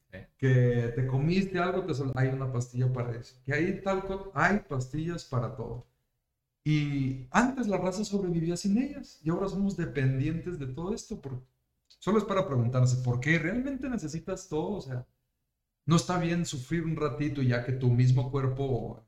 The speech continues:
Speaker 2: encuentre la propia cura?
Speaker 1: Pues sí, se, supuestamente, pues, tú generas, no sé, los anticuerpos o las defensas para ir,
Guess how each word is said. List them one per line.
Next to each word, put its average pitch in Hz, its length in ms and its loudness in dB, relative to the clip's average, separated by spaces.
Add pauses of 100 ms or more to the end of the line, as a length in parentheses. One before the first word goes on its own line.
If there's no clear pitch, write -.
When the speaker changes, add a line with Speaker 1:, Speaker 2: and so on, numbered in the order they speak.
(120)
Speaker 2:
encuentre 131 400 -4
la 117 140 0
propia 127 360 -6
cura? 180 280 -4 (280)
Speaker 1:
Pues - 140 -20
sí, 151 120 -12
se, - 300 -12
supuestamente, 127 680 -2
pues, 127 180 -10
tú 110 100 -14
generas, 113 680 -6
no 95 100 -14
sé, 92 180 -8
los 87 380 -14
anticuerpos 80 760 -14
o 78 60 -12
las 76 240 -16
defensas 85 500 -14
para 73 280 -14
ir, 78 220 -16